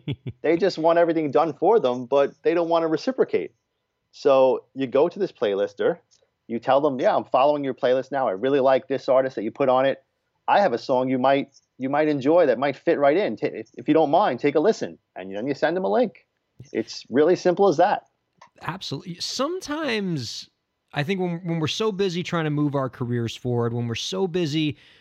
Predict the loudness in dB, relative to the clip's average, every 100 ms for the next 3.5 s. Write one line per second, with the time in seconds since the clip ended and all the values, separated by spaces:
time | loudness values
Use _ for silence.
0 | _ -8 -4 -2 -2 -2 -2 -4 -8 -4
1 | -4 -2 -4 -4 -4 -4 -6 -4 -6 -6
2 | -10 -6 -4 -4 -6 -8 -10 -8 -10 -8
3 | -6 -6 -4 -4